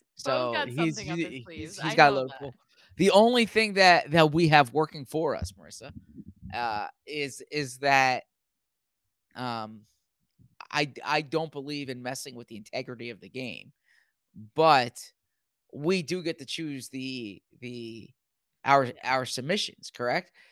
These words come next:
Speaker 2: Yes.
Speaker 1: So on a week when, when Bo uh, has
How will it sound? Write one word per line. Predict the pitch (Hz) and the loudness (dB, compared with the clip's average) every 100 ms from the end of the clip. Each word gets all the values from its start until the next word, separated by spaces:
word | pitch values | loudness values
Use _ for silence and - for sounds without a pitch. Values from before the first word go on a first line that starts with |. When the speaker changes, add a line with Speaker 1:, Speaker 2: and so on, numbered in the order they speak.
| - | -18
Speaker 2:
Yes. | 160 | 0
Speaker 1:
So | 170 147 | 2 4
on | 151 | 2
a | 151 | 0
week | 143 185 196 - | 0 0 -2 -4
when, | 160 151 139 | -2 -2 -6
when | 147 147 131 | -4 -2 -2
Bo | 117 151 160 170 151 135 _ _ _ _ | 6 8 10 8 6 -2 _ _ _ _
uh, | 127 131 127 127 113 - | 6 6 6 2 -2 -4
has | 98 147 151 139 131 | 2 6 6 4 0